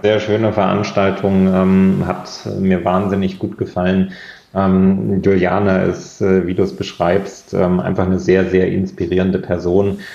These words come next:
Ähm, ich habe auch ihr Buch gelesen, ähm, im Nachgang erst, äh, nachdem ich sie persönlich kennengelernt hatte.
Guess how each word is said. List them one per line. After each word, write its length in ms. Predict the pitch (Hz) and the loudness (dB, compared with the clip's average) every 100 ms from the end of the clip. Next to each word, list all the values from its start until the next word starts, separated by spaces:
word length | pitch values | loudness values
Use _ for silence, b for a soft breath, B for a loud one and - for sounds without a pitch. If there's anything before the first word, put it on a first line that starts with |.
| B _ - | B _ -4
Ähm, 560 | 95 95 95 95 92 95 | 0 2 4 2 0 -2
ich 80 | |
habe 140 | 98 92 | -2 0
auch 140 | 101 | 2
ihr 120 | 110 | 2
Buch 240 | 98 107 - | 2 0 2
gelesen, 640 | 95 95 95 95 92 95 92 | 2 4 2 2 2 2 2
ähm, 220 | 92 95 | 2 2
im 160 | 95 | 2
Nachgang 540 | 92 90 98 98 92 92 | 2 0 -2 -2 0 0
erst, 500 | 90 92 90 - - | 0 0 -2 -8 -4
äh, 200 | 95 92 | 0 2
nachdem 340 | 90 - 98 | 2 2 0
ich 120 | 98 | 0
sie 100 | - | -2
persönlich 560 | 87 92 85 92 90 - | -2 0 2 2 0 -2
kennengelernt 640 | 98 92 92 87 87 87 - | -2 0 0 0 0 -2 -2
hatte. 340 | 90 95 87 | -2 -2 -2